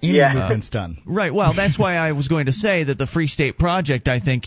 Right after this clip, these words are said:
Speaker 3: is the movement that is going to have the effect you're looking for. If what you're looking
Speaker 2: Yeah,
Speaker 3: for
Speaker 2: that's what I'm looking at.
Speaker 3: Yeah, if what you're looking for is to achieve liberty in your lifetime, then the only sensible solution, from my understanding,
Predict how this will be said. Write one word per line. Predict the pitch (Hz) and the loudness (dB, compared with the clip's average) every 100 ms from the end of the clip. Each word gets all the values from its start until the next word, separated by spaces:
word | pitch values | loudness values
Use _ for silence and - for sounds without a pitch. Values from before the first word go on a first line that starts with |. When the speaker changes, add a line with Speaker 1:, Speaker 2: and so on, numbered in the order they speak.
| - | 0
Speaker 3:
is | 170 165 135 | 0 0 0
the | 139 | 2
movement | 143 151 135 127 | 2 0 0 0
that | 139 127 | 0 0
is | 147 139 | 0 0
going | - 131 120 | 0 0 0
to | |
have | 117 127 120 | 0 0 0
the | 117 117 | 0 -2
effect | 117 147 120 135 | 0 -2 0 0
you're | 127 110 | 0 0
looking | 127 127 113 | 0 0 -2
for. | 110 113 107 | 0 0 0
If | 107 - | 0 0
what | 143 | 0
you're | 139 | 0
looking | 139 147 135 | 0 2 4
Speaker 2:
Yeah, | 143 | 4
Speaker 3:
for | 131 127 | 4 2
Speaker 2:
that's | 117 | -2
what | 135 107 | -4 -8
I'm | |
looking | 113 117 | -10 -12
at. | 101 104 - | -12 -10 -4
Speaker 3:
Yeah, | 160 127 | -2 0
if | |
what | 165 175 | -2 0
you're | 165 | 0
looking | 160 165 147 | 0 -2 -2
for | 151 135 | 0 0
is | 131 | 2
to | 139 | 0
achieve | 120 - 147 | 0 -2 0
liberty | 127 143 143 127 | 0 0 0 0
in | 120 | 0
your | 127 | 0
lifetime, | 123 143 147 - 123 113 113 | 2 0 0 0 2 0 0
then | 123 120 117 | -2 -2 0
the | 135 - | -2 0
only | 165 180 170 151 | 0 2 0 -2
sensible | 127 165 165 151 139 135 | -2 -2 0 0 0 0
solution, | - 135 139 135 135 113 - _ _ _ _ _ - | 0 0 0 0 -2 -2 -8 _ _ _ _ _ 0
from | 139 | 2
my | 120 170 202 | 4 2 2
understanding, | 143 117 113 - 107 104 104 | 2 0 0 0 -2 -2 -4